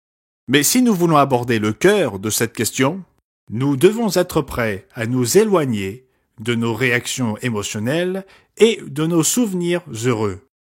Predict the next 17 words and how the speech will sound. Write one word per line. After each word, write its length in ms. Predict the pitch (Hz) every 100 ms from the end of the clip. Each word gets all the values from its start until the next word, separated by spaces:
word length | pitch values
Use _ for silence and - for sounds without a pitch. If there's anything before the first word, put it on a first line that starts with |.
| _ -
et 260 | 151 135 139
chercher 460 | - 214 - 226
à 140 | 147 147
répondre 520 | 226 - 208 170 120
à 160 | 107
la 120 | 139 139
question 340 | 220 - 196
du 140 | 147
point 200 | 131 151
de 60 | 139
vue 360 | 123 127 98 - _ 107
des 180 | 104
faits, 460 | 98 - 151 208 _ _ _ _ -
de 100 | 98
la 140 | 90 -
sagesse 560 | 143 127 160 180 - 180 _ _
et 240 | 208 233